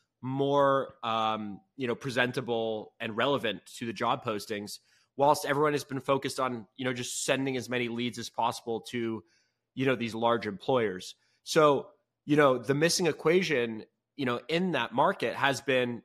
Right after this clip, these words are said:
let's get the candidates up to speed, right? Let's get the, the candidates more opportunities.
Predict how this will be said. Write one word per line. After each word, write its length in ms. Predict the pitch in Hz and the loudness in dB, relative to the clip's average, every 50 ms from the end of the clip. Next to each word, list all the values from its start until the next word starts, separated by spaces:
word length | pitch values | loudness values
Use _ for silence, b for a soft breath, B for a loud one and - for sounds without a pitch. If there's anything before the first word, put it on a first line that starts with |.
| _ | _
let's 240 | - 131 131 - - | -2 -2 -2 -2 -2
get 180 | - 151 135 - | -4 -4 -4 -4
the 60 | 127 | -8
candidates 680 | - - 127 131 135 135 135 117 110 107 101 - - | -6 -4 -2 -2 0 -2 -2 -2 -2 -4 -4 -6 -6
up 220 | 98 113 - - - | -6 -6 -6 -6 -10
to 80 | 117 | -12
speed, 480 | - - - - 123 117 107 104 95 - - | -12 -10 -6 -4 -4 -4 -4 -4 -8 -4 -2
right? 220 | 123 123 127 117 | -2 -2 0 -2
Let's 160 | 127 120 - | -4 -8 -4
get 180 | - 131 123 - | -6 -6 -4 -2
the, 160 | 123 117 107 | -4 -4 -4
the 80 | - 120 | -6 -12
candidates 560 | - - 127 123 117 117 117 110 104 - - - | -8 -6 -6 -4 -4 -4 -6 -6 -6 -8 -12 -10
more 220 | 120 120 117 107 | -6 -2 0 0
opportunities. 760 | 101 101 - 107 - - 117 107 107 101 90 87 90 - - | 0 0 -2 -6 -10 -10 -8 -8 -8 -8 -8 -10 -12 -16 -20